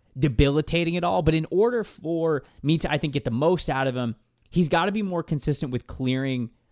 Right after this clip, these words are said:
the offensive lineman's hands with his. Because there are a couple of times where, and I wrote this down, he likes hitting that inside move,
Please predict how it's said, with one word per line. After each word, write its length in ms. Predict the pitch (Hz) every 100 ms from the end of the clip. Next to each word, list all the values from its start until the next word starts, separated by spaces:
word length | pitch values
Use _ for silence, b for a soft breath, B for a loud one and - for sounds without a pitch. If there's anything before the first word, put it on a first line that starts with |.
| -
the 100 | 127
offensive 420 | 131 143 123 120
lineman's 340 | 117 113 107
hands 320 | - 110 104
with 180 | 107 98
his. 460 | - - 101 110 -
Because 240 | 127 160
there 120 | 160
are 40 | 170
a 20 |
couple 360 | - 214 226 175
of 100 | -
times 340 | 139 139 123
where, 160 | 139 123
and 120 | 120
I 20 |
wrote 220 | 139 147
this 160 | 139 117
down, 320 | 123 117 107 - _ _ - _ _ _
he 160 | - 220
likes 280 | 175 190 -
hitting 180 | 214 185
that 180 | 151
inside 400 | 127 135 175 151
move, 320 | 110 113 175